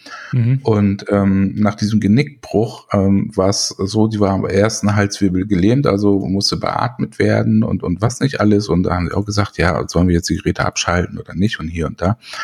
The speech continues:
Speaker 2: Und, ähm, die Ärzte sagen, sie glauben's nicht, diese Frau kommt wieder.
Speaker 1: Mhm.
Speaker 2: Die kommt wieder. Also das war eigentlich medizinisch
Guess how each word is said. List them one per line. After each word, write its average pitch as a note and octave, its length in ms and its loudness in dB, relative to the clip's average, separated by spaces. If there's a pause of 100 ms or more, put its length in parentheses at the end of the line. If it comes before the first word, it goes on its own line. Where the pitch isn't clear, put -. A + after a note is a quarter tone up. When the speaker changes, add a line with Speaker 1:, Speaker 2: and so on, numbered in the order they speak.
(420)
Speaker 2:
Und, F#2+ 400 0
ähm, F2 320 4 (280)
die - 100 -4
Ärzte - 320 0
sagen, A2 240 2
sie A2 80 -6
glauben's G2 580 -2
nicht, - 440 -2 (200)
diese G2 220 -2
Frau - 480 -4
kommt F2+ 400 -6
wieder. A#2 360 2 (1500)
Speaker 1:
Mhm. A#2+ 260 -4 (200)
Speaker 2:
Die G#2 180 0
kommt G2 460 -4
wieder. A#2 320 0
Also F#2 300 2
das - 280 -6
war F#2+ 160 2
eigentlich G#2 280 0
medizinisch G#2 680 0